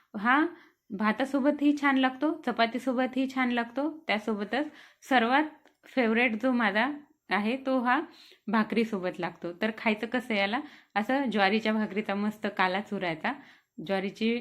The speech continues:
भाकरी मस्त अशी कुस्करून घ्यायची आणि त्यावरती आपलं जे गरमागरम तिखट वरण आहे ते असं घालायचं, मस्त काला चुरायचा आणि मस्त आपला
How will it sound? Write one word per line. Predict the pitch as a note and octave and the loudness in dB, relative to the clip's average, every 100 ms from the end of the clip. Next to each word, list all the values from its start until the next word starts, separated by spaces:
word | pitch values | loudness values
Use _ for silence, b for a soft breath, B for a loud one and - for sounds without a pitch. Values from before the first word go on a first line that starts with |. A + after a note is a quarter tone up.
| - | -6
भाकरी | F3+ F#3 G#3 G#3 | -10 -6 -2 -2
मस्त | G3+ G#3 G#3 | -2 -4 -6
अशी | G3+ A3 | -4 -4
कुस्करून | A3+ A3 - F#3 G3+ G#3+ | -2 -2 -2 -2 0 0
घ्यायची | G3 F3+ - C4+ - | 0 -4 -4 -6 -2
आणि | F3+ G3+ G3+ | 0 0 2
त्यावरती | G3+ F#3+ F3+ F3 A#3 F#3+ | 4 4 0 -2 -2 -2
आपलं | F#3 G#3 G3 | -2 -2 -2
जे | A3 C4+ B B B - | -2 -4 B B B -4
गरमागरम | A3 G3 A3 A3+ B3 C#4 C4+ | -2 0 0 0 0 0 0
तिखट | B3+ - B3+ A3+ | -2 0 -2 0
वरण | G#3+ A3+ A3+ | 0 0 0
आहे | F#3+ B3 D#4 - | -2 -6 -8 -4
ते | G3+ | -2
असं | G3+ A3 | -2 -2
घालायचं, | G3 F#3+ F#3+ G#3 - A#3+ B B B - | -2 -2 -2 -4 -6 -8 B B B -4
मस्त | A3+ A#3 D4+ | -4 -2 0
काला | C4+ B3 B3+ | 2 4 2
चुरायचा | B3+ A#3+ G#3+ G#3+ B3+ C#4+ - | 0 0 0 0 -4 -6 -8
आणि | F#3+ G3 | -6 -4
मस्त | G3 G#3 A#3+ | -4 -2 -2
आपला | G#3+ G3+ | -2 0